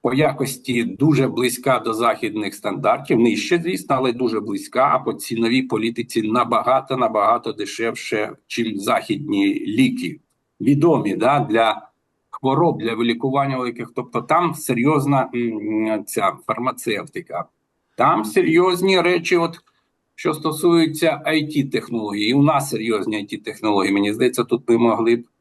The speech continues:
разом, ну, пра-, співпрацювати дуже серйозно. Ну, Індії ми продавати зброю не будемо, бо вона нам самим потрібна. А от, е,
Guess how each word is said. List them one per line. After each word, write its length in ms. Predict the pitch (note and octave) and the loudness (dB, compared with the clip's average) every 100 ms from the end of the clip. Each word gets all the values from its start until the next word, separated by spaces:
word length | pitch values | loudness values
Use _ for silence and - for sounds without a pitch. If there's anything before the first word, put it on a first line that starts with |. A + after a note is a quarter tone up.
| _ _ _ - | _ _ _ -6
разом, 640 | B2+ A#2+ A#2 B2 B2 A#2+ | -2 0 0 0 0 0
ну, 320 | A#2+ A#2 A2 | 0 0 -4
пра-, 240 | - A#2 A2+ | -2 -4 -4
співпрацювати 960 | - A#2 - A2+ G#2 A#2 A#2 B2 A#2 - _ _ | -4 -6 -4 -6 -2 0 2 0 -2 -14 _ _
дуже 400 | - A#2 A#2 A#2+ | -8 -2 0 0
серйозно. 840 | A#2 B2 A#2+ A#2 F#2 F2 D#2+ D#2+ - _ _ _ - | 0 2 4 2 2 -2 -6 -14 -16 _ _ _ 0
Ну, 400 | F#3 G3 C#3+ C#3 _ _ _ _ - | 2 2 0 -8 _ _ _ _ 0
Індії 340 | F#3 D#3 D3+ | 2 4 4
ми 440 | C#3 C3+ A#2 - - - | 4 4 0 -2 -10 -2
продавати 460 | B2+ B2 B2 A2+ | 0 2 2 0
зброю 340 | A2 B2 A#2+ A#2+ | 0 2 2 2
не 140 | B2 | 0
будемо, 440 | D3+ A3+ A3 G3+ | 0 0 0 0
бо 360 | D3 D3 C#3 - _ _ _ - | 2 4 4 0 _ _ _ -2
вона 320 | C#3+ C#3+ D3 | 2 4 2
нам 200 | C3 A#2 | 2 -2
самим 400 | - B2+ F3+ A3+ | -2 -2 -2 -2
потрібна. 760 | G#3+ G#3 G#3 G#3+ G3 G3+ G3 G3 _ _ _ _ _ - | -4 -4 -4 -6 -2 0 0 -2 _ _ _ _ _ -2
А 300 | G#2 G2+ G#2 | 2 4 4
от, 480 | G#2+ G#2 G#2 | 4 2 2
е, 40 | G#2 | -4